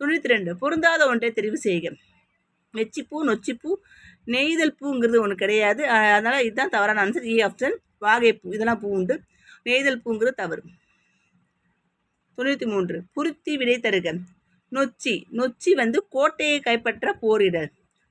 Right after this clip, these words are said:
தும்பே, வலிமை காரணமாக போரிடல். உளுனே, கோட்டையை காக்க போரிடல். வஞ்சி,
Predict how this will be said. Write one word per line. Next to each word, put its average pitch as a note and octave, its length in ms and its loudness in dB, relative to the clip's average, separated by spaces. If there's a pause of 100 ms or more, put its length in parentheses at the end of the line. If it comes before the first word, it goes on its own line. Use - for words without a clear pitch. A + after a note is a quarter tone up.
(160)
தும்பே, D4 360 2 (140)
வலிமை D4+ 440 0
காரணமாக A#3 560 2
போரிடல். F3+ 480 0 (580)
உளுனே, D4 360 0 (380)
கோட்டையை D4+ 540 0
காக்க D4 400 2
போரிடல். F#3 500 0 (640)
வஞ்சி, B3 440 0